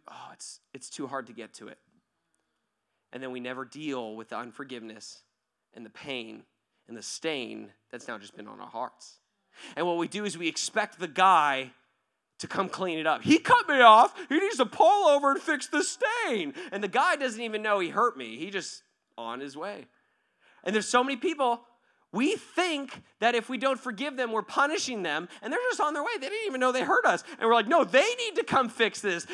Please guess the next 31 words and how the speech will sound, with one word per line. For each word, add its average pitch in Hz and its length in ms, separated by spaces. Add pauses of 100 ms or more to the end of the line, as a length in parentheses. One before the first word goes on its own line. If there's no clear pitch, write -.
They 285 180 (180)
need 320 120
to 277 80
come 240 260
heal 254 320
it. 170 160 (180)
They 349 220 (120)
need 359 80
to 277 80
come 233 300 (120)
say 262 240
they're 233 180
sorry," 226 580
right? 185 320 (200)
And 247 140
that 349 180
guy's 330 240
driven 262 240
away. 294 160
He 233 80
doesn't 262 200
even 247 200
know, 262 180
and 214 160
I'm 349 400
the 233 140
one 208 280
who's 202 200
all 190 180
stained 220 480
up. 247 300